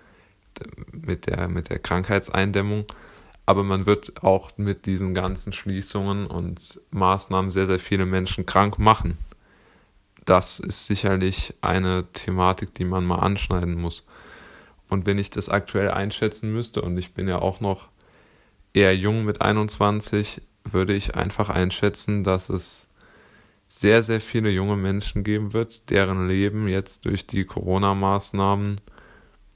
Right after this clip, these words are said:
ja, ähm, auf Dauer geschädigt sein wird. Also die Folgeschäden dieser Maßnahmen, die sind noch nicht abzusehen und die werden ganz massiv kommen, befürchte ich. Und ich hoffe wirklich,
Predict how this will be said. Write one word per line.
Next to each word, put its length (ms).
ja, 320
ähm, 360
auf 220
Dauer 340
geschädigt 560
sein 280
wird. 180
Also 240
die 140
Folgeschäden 840
dieser 280
Maßnahmen, 720
die 80
sind 180
noch 180
nicht 340
abzusehen 680
und 180
die 140
werden 320
ganz 460
massiv 540
kommen, 320
befürchte 560
ich. 360
Und 320
ich 180
hoffe 380
wirklich, 500